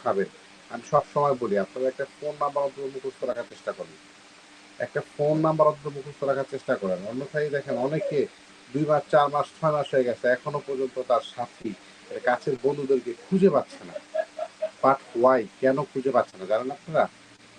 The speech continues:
খুঁজে না পাওয়ার কারণ হচ্ছে এই যে বিভিন্ন ধরনের ভুল তথ্য কোথা থেকে নিয়েছে এবং কারো কাছে যাবেন, আপনার কাছে ব্যয়বহুল টাকা পয়সা যাবে। আচ্ছা, মাহফুজুর রহমান বলছে নিউ কলিং এর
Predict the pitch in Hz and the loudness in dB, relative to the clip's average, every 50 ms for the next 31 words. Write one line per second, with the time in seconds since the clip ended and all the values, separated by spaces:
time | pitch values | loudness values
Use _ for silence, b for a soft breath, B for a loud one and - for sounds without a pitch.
0 | - - - 117 117 131 127 101 95 101 107 123 - - 147 147 147 143 139 135 | -20 -10 -8 -4 -2 0 0 0 0 -2 -2 -2 2 2 2 2 2 2 0 0
1 | 135 135 127 123 127 131 131 - - - 175 175 175 - - - - - - - | 2 2 0 -2 -4 -4 -6 -8 -8 -4 -4 -4 -4 -6 -12 -20 -20 -20 -20 -20
2 | - - - 131 131 127 127 131 - 120 120 117 120 120 113 123 123 - 113 113 | -20 -10 0 2 2 4 4 2 2 0 0 0 0 -2 -2 -4 -4 -4 -6 -10
3 | 113 113 110 113 107 101 - - - - - - 120 123 123 - 127 113 107 - | -10 -8 -6 -8 -8 -8 -10 -14 -20 -20 -8 -4 -4 -4 -2 -2 -2 -4 -4 -6
4 | - - 87 - - - - - - - - - - 127 123 117 120 110 113 107 | -14 -18 -18 -18 -20 -20 -20 -20 -20 -20 -16 -12 -10 -10 -8 -8 -6 -6 -6 -6
5 | 110 113 113 101 - - 113 110 110 110 107 107 - - 120 120 120 120 117 120 | -4 -4 -4 -6 -6 -4 -2 0 2 2 0 0 0 0 2 4 4 4 2 -2
6 | 120 120 117 - 131 131 131 131 139 147 - - - - - - - - - - | -6 -10 0 4 4 6 6 4 2 0 -4 -10 -20 -20 -20 -20 -20 -20 -6 -2
7 | 170 156 143 - - 139 127 - 131 127 123 120 117 107 - 110 - 107 101 98 | -2 -2 -2 0 0 0 2 4 4 4 4 2 -2 -2 -2 -4 -2 -2 -2 -2
8 | 95 95 90 - 92 87 - - - - - - - - - - - - - - | -4 -6 -10 -10 -12 -12 -14 -16 -20 -20 -20 -20 -20 -20 -20 -20 -20 -20 -20 -20
9 | - - - - - - - - - - - - - - - - - - - - | -20 -20 -20 -20 -20 -20 -20 -20 -20 -20 -20 -20 -20 -20 -20 -20 -20 -20 -20 -20
10 | - - - - - - - 180 202 - - - 110 107 104 104 104 110 110 110 | -20 -20 -20 -20 -20 -20 -20 -20 -20 -20 -18 -12 -8 -4 -2 -2 -2 -2 -2 -2
11 | 113 117 123 127 127 113 110 120 123 127 - - 143 139 127 139 147 139 143 143 | -4 -6 -10 -12 -14 -8 -2 0 0 0 0 -4 -8 -8 -4 -4 -4 -2 -2 -4
12 | 135 139 143 135 135 139 131 - 139 131 123 123 131 135 139 131 - 127 127 127 | -4 -6 -6 -4 -4 -4 -4 -6 -8 -8 -4 -2 -2 -2 -2 -4 -6 -6 -6 -4
13 | 127 127 131 131 127 131 135 139 147 | -4 -4 -4 -4 -4 -6 -8 -8 -8